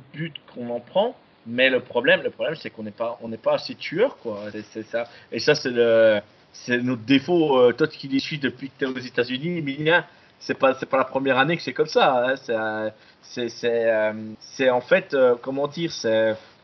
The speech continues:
comment on peut appeler ça ? Ouais, c'est, c'est, c'est l'équipe en fait qui, euh, je peux, on peut pas appeler ça un manque de confiance. C'est plus, euh, ouais, c'est plus maladroit, je sais pas, plus, ouais, c'est, et on, on tue pas les matchs, quoi. L'autre jour contre Austin,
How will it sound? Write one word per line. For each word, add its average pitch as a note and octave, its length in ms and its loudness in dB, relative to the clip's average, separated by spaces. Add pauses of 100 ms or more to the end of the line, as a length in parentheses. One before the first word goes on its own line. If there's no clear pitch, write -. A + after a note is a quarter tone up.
(160)
comment F#3+ 180 0
on F#3 60 0
peut - 100 0
appeler D#3 240 -2
ça ? D#3 240 2
Ouais, F3 160 6
c'est, B2 220 -2
c'est, - 380 -12 (220)
c'est - 220 -10
l'équipe B2+ 420 -10
en C#3 100 0
fait E3+ 260 -4
qui, B2+ 340 -8
euh, A2+ 40 -6 (340)
je - 80 -20
peux, A2+ 180 -4
on A#2 60 -14
peut C3 100 -4
pas D#3+ 120 -2
appeler E3 200 -2
ça D#3+ 160 0
un D3 40 2
manque C3+ 280 -2
de C#3+ 100 -2
confiance. D#3+ 600 -2
C'est B2+ 100 -8
plus, C3+ 380 -12
euh, A#2 280 4 (440)
ouais, C3+ 120 2
c'est A2+ 240 -6
plus - 280 -10
maladroit, B2+ 640 2
je B2+ 120 -6
sais A#2 160 -10
pas, C3+ 320 -2
plus, B2 240 -14
ouais, C3 200 0
c'est, A2 360 -4 (260)
et C3 140 4
on, C#3+ 460 0
on C3 80 -2
tue - 160 -14
pas D#3 140 4
les D#3 100 0
matchs, D#3+ 240 0
quoi. C#3+ 140 4
L'autre C3+ 260 2
jour F3 160 -4
contre D3 220 -4
Austin, F3+ 440 -4